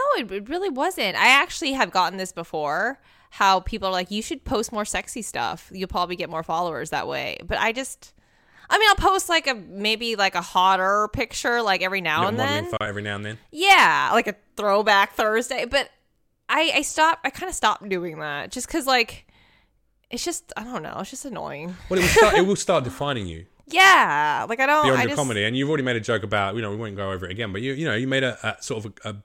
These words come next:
Speaker 2: blasé comment about someone else who does do that,
Speaker 1: Yeah.
Speaker 2: actively uses that.
Speaker 1: And whatever, like, maybe that works for certain people, but I just don't wanna be th-, in that category.
Speaker 2: Yeah.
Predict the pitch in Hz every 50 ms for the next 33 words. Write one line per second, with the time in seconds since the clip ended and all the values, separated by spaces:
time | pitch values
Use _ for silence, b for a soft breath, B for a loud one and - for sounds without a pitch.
0 | _ - 117 117 113 110 101 107 92 - 113 104 101 95 98 107 104 - - 113
1 | 107 113 135 165 165 123 - 139 131 120 160 151 135 - - 185 185 113 80 82
2 | - B B B B B 240 - 175 165 147 143 147 120 120 117 117 131 156 165
3 | 131 98 78 - - - _ _ _ B B B B B B - 403 381 359 294
4 | 349 440 571 640 494 - 196 180 185 196 214 208 202 190 196 208 220 247 277 302
5 | 294 311 311 320 302 277 311 349 349 330 - - - - 185 180 175 175 - -
6 | 196 180 175 180 - 262 262 262 - 165 147 147 156 160 170 185 - - - -
7 | - 220 240 285 277 - 302 233 214 214 226 233 220 180 - 190 196 190 185 180
8 | 156 - - 147 151 156 - 170 185 175 151 147 - - 156 143 151 151 - -
9 | - - - - - 98 92 82 71